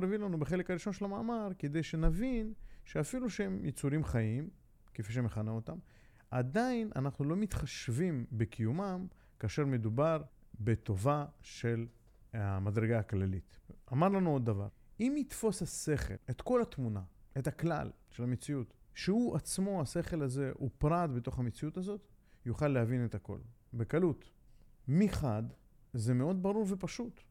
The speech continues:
ברור שאם רואים תמונה שלמה, אז מבינים הכל. אך מאידך, צריך להזכיר את הדבר הזה לנו,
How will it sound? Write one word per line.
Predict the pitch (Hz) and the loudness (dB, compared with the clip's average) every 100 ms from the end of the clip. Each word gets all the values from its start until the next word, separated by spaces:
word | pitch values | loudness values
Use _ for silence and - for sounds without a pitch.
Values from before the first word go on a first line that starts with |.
| - | -12
ברור | 120 104 127 202 | -2 2 4 2
שאם | - 135 | 2 2
רואים | 120 139 | 4 2
תמונה | 160 120 120 | 0 2 2
שלמה, | 117 - 101 98 87 | 2 0 -4 -4 -6
אז | 104 | -2
מבינים | 123 127 190 190 | 0 0 0 -2
הכל. | - 233 - - - - | -4 -6 -6 -14 -20 -6
אך | 117 110 - 87 | -2 0 -2 0
מאידך, | 131 214 220 202 - - | 2 2 2 2 0 -4
צריך | 139 143 | -4 -2
להזכיר | 160 131 - 226 240 | -2 -2 -2 -2 -2
את | |
הדבר | 202 160 131 120 | 0 0 2 2
הזה | 110 110 | 0 0
לנו, | 139 202 165 147 | 0 0 -2 -4